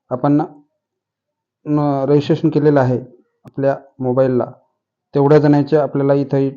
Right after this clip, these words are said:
या ठिकाणी बारकोड दिसतील. ते बारकोड सिलेक्ट केल्यानंतर समोरच्या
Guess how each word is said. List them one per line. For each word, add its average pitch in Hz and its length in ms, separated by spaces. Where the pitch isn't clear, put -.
या 135 140
ठिकाणी 131 260
बारकोड 127 340
दिसतील. 139 360
ते - 340
बारकोड 123 400
सिलेक्ट - 340
केल्यानंतर 135 500
समोरच्या 147 400